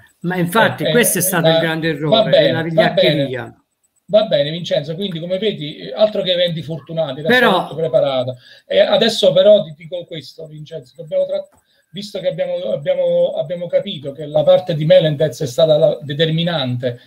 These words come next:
Speaker 2: per la, per la
Speaker 1: È stato
Speaker 2: Calabria,
Speaker 1: lo
Speaker 2: quindi
Speaker 1: sfacelo
Speaker 2: se-,
Speaker 1: proprio.
Speaker 2: e quindi secondo me la Calabria alla fine è stata più importante della Sicilia, eh, anche in questo, in questo testo accenni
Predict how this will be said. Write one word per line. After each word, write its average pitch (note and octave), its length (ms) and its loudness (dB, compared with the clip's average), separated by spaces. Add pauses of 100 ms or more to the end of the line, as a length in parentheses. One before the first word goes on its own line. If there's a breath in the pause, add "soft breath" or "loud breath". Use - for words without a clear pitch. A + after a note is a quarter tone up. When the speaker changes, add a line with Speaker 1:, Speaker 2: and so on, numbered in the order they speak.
(180 loud breath)
Speaker 2:
per D#3 160 -2
la, C#3 600 -2
per C#3 80 2
la D3 80 2
Speaker 1:
È G3 100 2
stato G#3+ 280 4
Speaker 2:
Calabria, - 20 4
Speaker 1:
lo G#3 160 2
Speaker 2:
quindi G3+ 180 2
Speaker 1:
sfacelo D#3 360 2
Speaker 2:
se-, B2+ 60 -10
Speaker 1:
proprio. A#2+ 460 -12
Speaker 2:
e - 160 2
quindi G#3 280 0
secondo F#3 420 2
me G3 100 0
la E3+ 120 2
Calabria D#3+ 400 2
alla C#3 100 -6
fine F3 120 -8
è D#3 40 -4
stata D#3+ 240 -6
più G3+ 120 -8
importante F3 440 -2
della D3+ 180 -2
Sicilia, C3+ 580 -8 (440 soft breath)
eh, D#3+ 500 0 (120)
anche A3 300 0
in F#3+ 80 2
questo, G#3+ 360 2
in G#3 160 0
questo G#3 300 2
testo F#3 440 2
accenni E3+ 840 -4